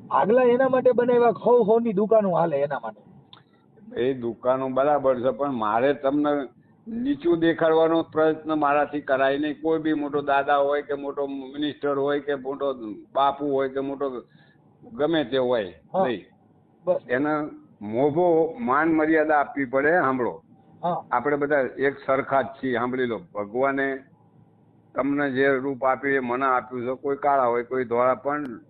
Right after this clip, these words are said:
Speaker 2: તમને વાગે તોય લોહી નીકળે ને મને વાગે તો લોહી નીકળે, તો બધાને લોહી એક જ છે.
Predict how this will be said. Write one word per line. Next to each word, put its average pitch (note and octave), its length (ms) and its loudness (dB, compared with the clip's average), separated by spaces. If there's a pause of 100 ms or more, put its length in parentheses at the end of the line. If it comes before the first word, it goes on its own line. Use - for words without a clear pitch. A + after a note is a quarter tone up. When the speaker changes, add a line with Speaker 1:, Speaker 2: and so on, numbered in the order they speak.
(440)
Speaker 2:
તમને D3+ 260 0
વાગે D#3+ 360 2
તોય E3 200 2
લોહી D#3+ 300 2
નીકળે D#3+ 280 0
ને D#3+ 60 -4
મને C3 300 0
વાગે C#3+ 340 2
તો C#3 180 -2
લોહી C3+ 240 0
નીકળે, C3 340 -4
તો C#3 140 -6
બધાને C#3+ 360 -4
લોહી B2+ 300 -2
એક B2+ 260 -2
જ C3 80 -2
છે. - 240 -8